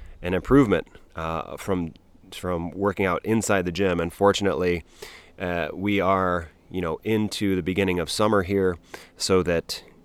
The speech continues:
we can hold classes outside would be pretty challenging if this were the winter, um, you know, and we'd be kind of,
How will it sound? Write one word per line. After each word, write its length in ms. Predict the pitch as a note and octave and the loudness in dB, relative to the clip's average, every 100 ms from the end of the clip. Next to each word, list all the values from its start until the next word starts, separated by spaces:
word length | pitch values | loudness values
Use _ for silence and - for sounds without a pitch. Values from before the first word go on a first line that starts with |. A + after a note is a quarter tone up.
| - - | -20 -10
we 160 | F2 F2+ | -8 -6
can 340 | - A2 B2+ | -2 2 2
hold 240 | G#2+ G2 E2+ | 4 2 2
classes 400 | F#2+ F2+ F2 F2 | 0 0 0 -2
outside 480 | E2+ - E2+ E2+ | -2 -2 -2 -4
would 180 | D2+ E2+ | -6 -10
be 120 | E2+ | -10
pretty 500 | D#2+ F#2+ F2 E2 E2 - - - - | -8 -4 -4 -2 -4 -8 -20 -20 -4
challenging 480 | G#2 G2+ G2 F#2+ | 2 4 4 2
if 160 | F2 - | 0 -2
this 220 | F2+ - | -6 -4
were 100 | F2+ | -4
the 80 | F2 | -2
winter, 460 | F2 E2+ E2 D#2+ - - - - - | -2 -2 -2 -2 -4 -14 -20 -20 -14
um, 400 | D#2+ D#2 D2 - - - | -8 -8 -8 -12 -16 -12
you 100 | E2+ | -6
know, 140 | D#2+ | -4
and 80 | D#2 | -4
we'd 180 | D#2+ D2 | -6 -6
be 240 | D#2+ D#2 - - - | -6 -8 -10 -20 -18
kind 160 | - F2 | -8 -6
of, 220 | D#2 - | -6 -8